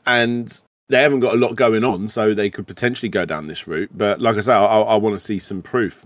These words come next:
Um, um, I'm hoping they're getting inundated with people saying, "Let me do Mister Gimmick or Euph-, Euphario."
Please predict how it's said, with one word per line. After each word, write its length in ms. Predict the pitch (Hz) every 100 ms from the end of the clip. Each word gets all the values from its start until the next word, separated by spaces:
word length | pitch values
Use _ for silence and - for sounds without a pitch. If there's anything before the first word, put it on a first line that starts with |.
| -
Um, 480 | 95 92 92 92 90 _ _ _ _ 104
um, 720 | 101 98 95 95 95 92 90 _ _ _ 107
I'm 120 | 110
hoping 760 | - - 170 202 107 87 104 117
they're 160 | 117 110
getting 460 | 104 104 104 104 -
inundated 720 | 123 113 104 101 95 - 92
with 180 | 87 95
people 300 | - 101 98
saying, 260 | 90 101 98
"Let 100 | 87
me 80 | 98
do 180 | 101 98
Mister 240 | 95 -
Gimmick 480 | 87 104 92 85 -
or 220 | 92 90
Euph-, 380 | 90 92 - -
Euphario." 840 | 101 98 - 110 104 98 76 76